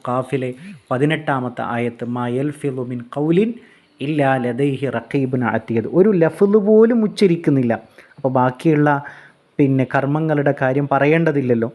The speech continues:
ഒരു ലഫ്ള് പോലും ഉച്ചരിക്കുന്നില്ല, അത് റഹ്മാനായ റബ്ബ് കൃത്യമായി രേഖപ്പെടുത്തിയിട്ടല്ലാതെ എന്ന ഒരു കാര്യം നമ്മുടെ ജീവിതത്തിലേക്ക് കടന്നു വരും.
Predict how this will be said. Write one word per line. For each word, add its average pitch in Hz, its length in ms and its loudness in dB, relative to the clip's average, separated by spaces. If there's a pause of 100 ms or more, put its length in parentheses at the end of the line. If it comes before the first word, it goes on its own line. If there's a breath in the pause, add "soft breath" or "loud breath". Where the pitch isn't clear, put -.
ഒരു 196 140 6
ലഫ്ള് 165 440 0
പോലും 151 380 2
ഉച്ചരിക്കുന്നില്ല, 117 800 -2 (360 loud breath)
അത് 147 60 -2
റഹ്മാനായ 135 800 0
റബ്ബ് 120 340 -2 (360 loud breath)
കൃത്യമായി 135 640 0
രേഖപ്പെടുത്തിയിട്ടല്ലാതെ 120 1200 0
എന്ന 117 440 0 (380 loud breath)
ഒരു 135 160 2 (160)
കാര്യം 170 340 2
നമ്മുടെ 135 220 -2
ജീവിതത്തിലേക്ക് 123 920 -2 (340)
കടന്നു 113 240 -4
വരും. 107 200 -2